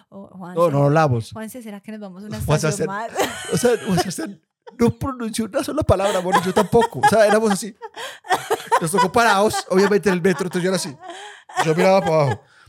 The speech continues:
Speaker 2: y yo decía, y yo decía, "Parce, nos están observando todos, todos los que están aquí nos están observando."
Speaker 1: Mm, bueno, pero igual, digamos, hace dieciocho años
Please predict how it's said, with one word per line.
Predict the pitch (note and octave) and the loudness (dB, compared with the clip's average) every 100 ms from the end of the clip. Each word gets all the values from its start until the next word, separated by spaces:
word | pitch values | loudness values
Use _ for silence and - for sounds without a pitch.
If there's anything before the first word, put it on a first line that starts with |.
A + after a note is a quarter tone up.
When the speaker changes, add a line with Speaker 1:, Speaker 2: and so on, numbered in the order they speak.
| _ | _
Speaker 2:
y | D3+ | -6
yo | C3 | 0
decía, | C#3+ D3 C3+ G2 _ _ _ | 0 2 -2 -4 _ _ _
y | A#2+ | -8
yo | A#2+ | -4
decía, | A#2+ A#2+ | -2 -2
"Parce, | A#2+ A2+ G#2+ | -4 -8 -12
nos | G2+ F#2+ | -12 -14
están | G2+ A2+ | -12 -10
observando | B2+ C3 A2+ A#2+ A2 A2 | -8 -8 -6 -6 -8 -16
todos, | - D3 A#2 F#2+ _ | -4 -4 -4 -18 _
todos | D#3 C3+ | -2 -2
los | D3 C#3 | -8 -10
que | |
están | C3+ B2 | -10 -10
aquí | B2+ D#3 | -10 -12
nos | B2 | -12
están | G2 A2+ | -12 -12
observando." | G#2+ A#2 G2 A3+ G#2+ | -10 -12 -10 -12 -14
Speaker 1:
Mm, | - _ _ | -20 _ _
bueno, | B3 A#3 | -12 -10
pero | A3+ A3 | -8 -8
igual, | A3 G3+ | -8 -8
digamos, | G3 A3 G3 F#3+ F#3+ - _ _ | -10 -12 -12 -14 -18 -20 _ _
hace | G3+ G#3 | -12 -10
dieciocho | A#3+ A3 F#3 - | -12 -12 -16 -14
años | G#3 B3+ A#3+ - | -14 -16 -18 -20